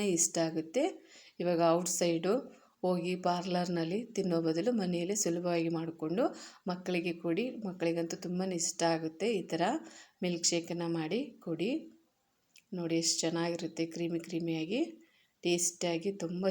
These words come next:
ಚೆನ್ನಾಗಿರುತ್ತೆ. ಟೇಸ್ಟ್ ಅಂತೂ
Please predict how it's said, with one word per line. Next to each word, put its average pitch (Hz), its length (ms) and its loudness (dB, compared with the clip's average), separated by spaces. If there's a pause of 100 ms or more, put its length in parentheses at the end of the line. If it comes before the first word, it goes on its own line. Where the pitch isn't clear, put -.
(100)
ಚೆನ್ನಾಗಿರುತ್ತೆ. 165 600 -2 (4000)
ಟೇಸ್ಟ್ 185 400 0
ಅಂತೂ 185 180 -4